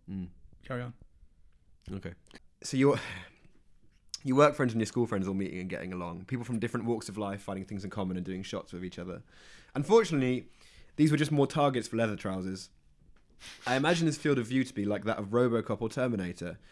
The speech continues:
Speaker 1: That heads-up display where the cyborg can methodically stalk their targets and whatnot. This man was like the Terminator of racism and harassing women a third of his age, and I was John Connor. He was clinical, not a second wasted behaving even remotely normally once we'd stepped into the place.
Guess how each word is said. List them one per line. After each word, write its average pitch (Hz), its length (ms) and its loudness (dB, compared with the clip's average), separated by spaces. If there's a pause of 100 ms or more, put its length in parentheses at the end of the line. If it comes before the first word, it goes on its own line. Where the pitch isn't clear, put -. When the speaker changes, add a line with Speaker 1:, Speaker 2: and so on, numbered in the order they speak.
(220)
Speaker 1:
That 139 180 6
heads-up 185 280 4
display 127 260 0
where 110 140 4
the 113 60 0
cyborg 120 460 2
can 107 140 -2
methodically 131 460 0
stalk - 280 -2
their 120 80 -2
targets 123 440 -2
and 92 100 -6
whatnot. 90 320 -8 (360)
This 156 160 -2
man 180 200 4
was 170 100 4
like 170 100 -2
the 131 60 -4
Terminator 123 520 2
of 107 220 -6
racism 117 460 0
and 107 160 -2
harassing 113 460 -2
women 98 240 -2
a 95 60 -6
third 90 200 -8
of 92 60 -6
his 92 120 -8
age, 90 280 -8 (140)
and 110 100 -2
I 110 200 -2
was 104 180 -4
John 95 260 -6
Connor. 85 300 -10 (1080)
He 139 140 2
was 135 100 2
clinical, 135 460 2
not 113 140 -2
a - 20 -6
second 147 380 -2
wasted 127 280 0
behaving 107 320 0
even 104 160 -2
remotely 107 460 2
normally 101 360 2
once 98 200 -8
we'd 95 100 -10
stepped - 240 -8
into 98 160 -6
the - 80 -12
place. 90 380 -10